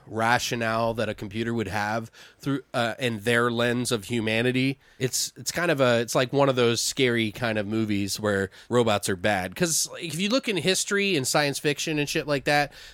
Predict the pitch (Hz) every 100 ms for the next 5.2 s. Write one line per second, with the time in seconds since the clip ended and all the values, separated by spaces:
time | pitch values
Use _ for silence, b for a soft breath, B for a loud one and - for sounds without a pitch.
0 | - 127 - 262 240 185 165 160 147 135
1 | 127 117 104 92 - B B 127 156 185
2 | 170 165 143 139 143 127 185 226 277 -
3 | - 147 147 151 151 160 151 143 123 123
4 | 135 160 - 139 120 139 131 123 117 101
5 | 104 87